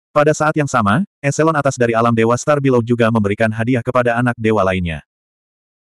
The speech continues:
Hadiah untuk para jenius lainnya sangat besar, tetapi jika dibandingkan dengan Su Fang, itu jelas tidak sebaik itu. Banyak orang jenius yang merasa iri dan cemburu pada Su Fang. "Mo Fenghua, ikuti aku."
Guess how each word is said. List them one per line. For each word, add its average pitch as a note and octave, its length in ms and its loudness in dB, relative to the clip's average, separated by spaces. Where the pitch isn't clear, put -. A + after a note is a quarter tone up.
Hadiah D#3+ 380 2
untuk D#3+ 160 0
para C#3 180 2
jenius B2+ 380 0
lainnya A#2 300 0
sangat A2+ 240 0
besar, A#2 400 -2
tetapi D3 320 0
jika D3 160 0
dibandingkan A2+ 400 0
dengan G#2+ 260 0
Su C#3+ 200 -2
Fang, G#2+ 240 -2
itu D3+ 240 2
jelas B2 220 0
tidak C3 180 0
sebaik G#2 320 -2
itu. F2 240 -4
Banyak D3+ 320 2
orang D3+ 240 0
jenius B2+ 400 0
yang C3 80 0
merasa A2 320 0
iri B2 240 0
dan B2+ 80 2
cemburu C3 320 2
pada C#3 240 2
Su G#2+ 160 -4
Fang. E2+ 260 -4
"Mo D3 160 2
Fenghua, D3 480 2
ikuti E3 320 2
aku." G#2+ 320 0